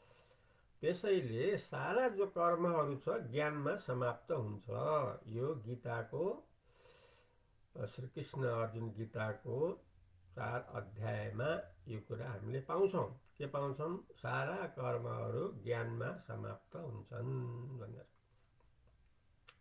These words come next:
त्यसैले गीताको अठार अध्यायको, अ,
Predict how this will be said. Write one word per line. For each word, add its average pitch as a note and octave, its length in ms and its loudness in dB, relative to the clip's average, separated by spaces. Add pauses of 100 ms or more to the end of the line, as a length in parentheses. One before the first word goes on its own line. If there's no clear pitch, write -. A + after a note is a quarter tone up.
(160)
त्यसैले D#3+ 580 0 (920)
गीताको E3 840 2 (1160)
अठार E3+ 360 0
अध्यायको, C3+ 1080 2 (1300)
अ, G#2+ 320 -2